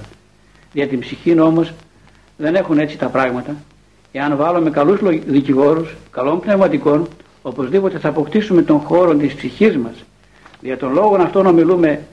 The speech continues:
δια το, δια το απόκτημα της ψυχής, επειδή τον απλούν και φωτεινών νουν τον ελάβαμε δωρεάν.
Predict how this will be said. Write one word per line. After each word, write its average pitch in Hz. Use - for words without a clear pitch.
δια 139
το, 143
δια 131
το 143
απόκτημα 131
της -
ψυχής, -
επειδή 131
τον 143
απλούν 147
και 135
φωτεινών 143
νουν 190
τον 151
ελάβαμε 180
δωρεάν. 156